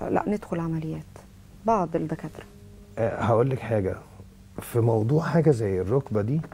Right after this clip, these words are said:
Speaker 2: إحنا بن-، بنبقى بنلحق. أنا ببقى عايز ألحق بسرعة، وإحنا في المرحلة التانية قبل ما نخش التالتة، أو في التالتة قبل ما نخش الرابعة. إحنا عايزين نعمل حاجة بالمنظار،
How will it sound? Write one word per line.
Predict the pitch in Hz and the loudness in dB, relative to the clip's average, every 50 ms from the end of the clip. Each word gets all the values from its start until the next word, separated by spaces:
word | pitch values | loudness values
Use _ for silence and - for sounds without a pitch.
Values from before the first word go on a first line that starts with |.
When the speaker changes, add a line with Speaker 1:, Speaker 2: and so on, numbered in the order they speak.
| - - - - - - - | -16 -18 -20 -20 -10 -8 -6
Speaker 2:
إحنا | - 160 139 135 113 | -4 -2 0 0 0
بن-، | 98 90 90 92 80 - 76 | 0 -2 -2 -4 -6 -8 -10
بنبقى | 85 95 98 98 104 101 113 120 120 - - - 104 | -10 -8 -4 -2 0 0 0 0 -2 -2 -6 -6 -4
بنلحق. | 107 117 117 117 123 139 139 - - - - - - - - - - - - - - - - | -2 0 2 4 4 4 4 4 2 -4 -8 -8 -12 -16 -16 -16 -16 -16 -18 -20 -20 -12 -6
أنا | 113 113 117 110 | -4 -2 0 0
ببقى | 101 104 95 - - 95 95 | 0 0 -2 -2 0 0 2
عايز | 104 117 123 123 110 - - | 2 4 2 2 2 0 -2
ألحق | 123 123 - - - - | -2 -2 -2 -2 -2 0
بسرعة، | 117 123 - - 139 127 110 101 | 0 0 0 2 2 2 2 2
وإحنا | 101 - 123 120 | 0 0 0 0
في | 104 - | 0 0
المرحلة | 110 101 98 - - 131 | -2 -2 -2 -2 -2 -2
التانية | 131 - - 143 143 139 | -2 0 2 2 2 4
قبل | 120 120 110 | 2 2 2
ما | 101 98 | 0 -2
نخش | - - 117 - - | -2 -2 -4 -2 -4
التالتة، | 110 - - 92 90 - - - - - - - - - - | -4 -4 -4 -4 -6 -8 -12 -20 -20 -20 -20 -20 -14 -6 -4
أو | - | -2
في | 104 - | 0 0
التالتة | 117 - - 139 143 - 135 | 0 2 2 2 4 4 4
قبل | 135 127 | 4 4
ما | 127 | 2
نخش | 117 - - 127 - - | 2 2 0 -2 0 0
الرابعة. | 131 110 113 107 95 87 92 - - - - - - - - - - - - - | 2 4 4 4 2 2 -2 -6 -10 -14 -20 -20 -20 -20 -20 -20 -16 -12 -8 -6
إحنا | 110 104 110 104 | -2 0 2 2
عايزين | 110 107 113 135 | 2 4 4 4
نعمل | 139 139 135 143 135 113 | 4 4 4 2 2 2
حاجة | 107 139 139 143 143 131 110 | 0 0 2 2 2 2 2
بالمنظار، | 117 135 139 147 147 143 131 135 135 139 170 | 2 2 4 4 4 4 4 6 6 6 4